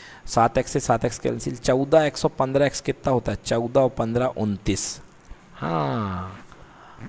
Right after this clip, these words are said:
चौदह एक्स और चौदह वाई और पन्द्रह वाई दोनों जुड़ जाएंगे तो उनतीस वाई है ना,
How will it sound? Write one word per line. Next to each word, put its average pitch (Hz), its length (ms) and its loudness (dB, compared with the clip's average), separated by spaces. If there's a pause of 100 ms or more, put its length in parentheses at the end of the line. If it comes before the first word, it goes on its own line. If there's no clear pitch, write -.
(260)
चौदह 123 460 4
एक्स 135 320 0
और 85 240 -6
चौदह 131 300 4
वाई 135 280 4
और 123 80 2
पन्द्रह 110 340 2
वाई 92 240 -2
दोनों 127 300 0
जुड़ 127 180 4
जाएंगे 92 380 0
तो 104 260 -8 (460)
उनतीस 151 420 0
वाई 85 180 -2
है 110 140 -4
ना, 196 120 0